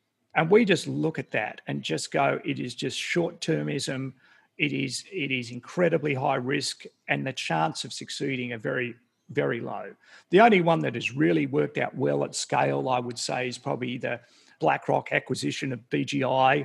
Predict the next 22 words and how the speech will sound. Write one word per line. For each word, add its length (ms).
which 200
gave 200
them 140
the 160
index 340
business 460
during 300
the 160
financial 460
crisis, 560
just 240
a 40
wonderful 460
deal. 300
But 180
because 440
it's 160
the 80
index 420
business 400
of 100
scale, 600